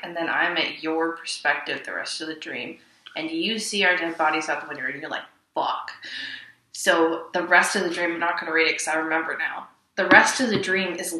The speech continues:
literally just you walking around,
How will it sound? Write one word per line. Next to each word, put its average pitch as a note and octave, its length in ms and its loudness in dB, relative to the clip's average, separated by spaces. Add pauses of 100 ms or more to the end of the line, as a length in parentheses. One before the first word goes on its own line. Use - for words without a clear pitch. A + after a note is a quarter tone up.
literally G3 720 0
just E3+ 440 -4
you E3+ 580 -2 (760)
walking E3 640 4
around, F3 760 0